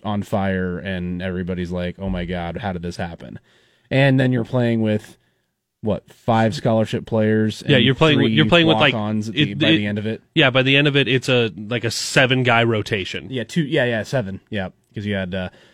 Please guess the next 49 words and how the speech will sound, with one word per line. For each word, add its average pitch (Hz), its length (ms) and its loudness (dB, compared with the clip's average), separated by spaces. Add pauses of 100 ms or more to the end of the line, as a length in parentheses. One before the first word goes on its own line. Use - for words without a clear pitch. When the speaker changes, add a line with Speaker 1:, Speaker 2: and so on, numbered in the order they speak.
(120)
Speaker 1:
Costello 123 640 2
and, 98 240 -2 (340)
and 104 220 -4
Johnny 110 260 -2
Trueblood 101 500 -4
having 101 320 -6
to, 95 220 -4 (340)
having 180 240 6
to 160 60 2
put 180 200 2
in 170 100 4
a 156 40 0
lot 160 220 4
of 247 40 6
Speaker 2:
And 156 100 4
Speaker 1:
minutes 147 200 0
at 277 80 6
the 311 120 8
Big - 80 0
Speaker 2:
Trueblood 190 260 4
Speaker 1:
Ten 127 80 0
tournament. 127 260 -2
Speaker 2:
showed 214 360 2 (240)
up. 202 360 2 (140)
Speaker 1:
Yes. - 420 -16 (200)
Speaker 2:
We, 135 200 -2
we, 156 140 -2
like, 143 300 -2
that, 208 220 4
that's 214 240 0
the 240 80 0
part 170 300 2
that, 135 300 2 (180)
once 185 240 2
it 160 80 2
got, 147 240 4
especially 147 400 2
into 139 100 2
that 113 180 -2
conference 117 400 -2
tournament 120 360 0
and 117 80 -2
that 110 140 -4
little 120 180 0
bit 117 140 0
of 107 80 -4
a 104 40 -4
run 110 280 0
there, 110 300 -2